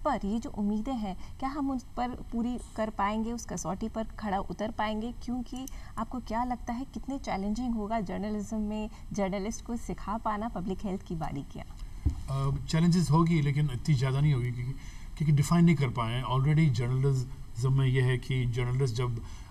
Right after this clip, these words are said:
Speaker 2: reporting करते हैं, टीवी पे जब आके हमें information देते हैं, उनके पास वो सब information है।
Speaker 1: बिल्कुल।
Speaker 2: और, अ, तो, अ,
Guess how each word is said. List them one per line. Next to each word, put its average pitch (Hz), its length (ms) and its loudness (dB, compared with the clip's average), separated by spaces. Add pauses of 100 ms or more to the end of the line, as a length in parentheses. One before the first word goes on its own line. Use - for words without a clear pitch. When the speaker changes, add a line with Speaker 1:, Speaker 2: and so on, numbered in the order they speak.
Speaker 2:
reporting 139 440 6
करते 113 260 0
हैं, 120 460 -2 (300)
टीवी 139 200 4
पे 131 560 2
जब 117 160 -2
आके 113 200 0
हमें 120 400 0
information 123 500 0
देते 113 240 -4
हैं, 113 220 -4 (280)
उनके 139 140 4
पास 147 180 4
वो 160 40 2
सब 151 180 4
information 131 440 2
है। 113 300 -2 (160)
Speaker 1:
बिल्कुल। 170 380 -4
Speaker 2:
और, 120 420 0
अ, 120 200 -2
तो, 127 280 0
अ, 71 420 -4